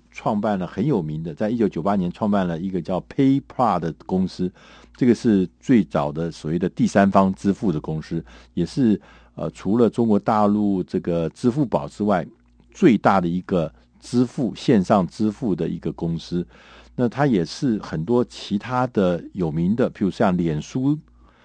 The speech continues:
像 LinkedIn 的这个早期的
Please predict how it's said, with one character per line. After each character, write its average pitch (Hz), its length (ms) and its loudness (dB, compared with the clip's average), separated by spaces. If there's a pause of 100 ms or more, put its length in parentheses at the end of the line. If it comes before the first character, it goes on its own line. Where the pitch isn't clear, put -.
(120)
像 107 400 2
LinkedIn 117 680 0 (400)
的 90 200 -2
这 - 180 -4
个 85 260 -2
早 82 320 2
期 - 340 -8
的 101 240 0